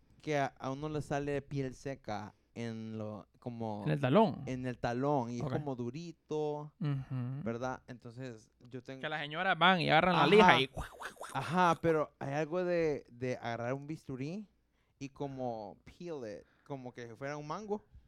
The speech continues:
Speaker 2: Ajá.
Speaker 1: Como para
Speaker 2: Yo he visto que hacen eso como la gente de, de, en TikTok sale una doctora que es como que de los pies.
Speaker 1: Ajá.
Speaker 2: Y ellos empiezan así como que a cortar
Speaker 1: Ajá.
Speaker 2: la piel esa.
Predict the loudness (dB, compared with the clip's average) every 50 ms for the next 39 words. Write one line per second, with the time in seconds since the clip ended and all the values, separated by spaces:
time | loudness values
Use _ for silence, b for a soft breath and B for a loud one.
0 | _ _ _ _ -6 -4 -4 -2 -2 0 0 0 0 0 -4 -8 -8 -8 -8 -6
1 | -6 -6 -4 -4 -4 -4 -4 -6 -6 -8 -12 -16 _ _ -2 2 4 6 6 4
2 | 4 2 0 2 2 0 0 0 -2 -2 -2 -4 0 2 2 2 2 0 0 0
3 | 0 0 0 0 -2 -2 -4 -2 0 2 2 2 2 0 0 -2 -2 -6 -8 -10
4 | -12 -10 -6 -4 -4 -2 -2 -4 -6 0 2 2 2 4 2 0 2 2 2 2
5 | 2 0 0 0 2 2 2 2 0 -4 -6 -4 -4 -4 -4 -4 -4 -4 -4 -4
6 | -6 -6 -4 -2 -2 -2 -2 -4 -6 -8 -10 -8 -8 -6 -4 -2 -2 0 0 -2
7 | -4 -4 -4 -2 0 0 0 0 -2 -2 -2 -2 -2 -4 -4 -2 -2 -2 -4 -4
8 | -4 -4 -6 -6 -2 0 4 4 4 4 4 0 -2 -2 -4 -2 0 2 2 2
9 | 2 0 -2 -4 -8 -12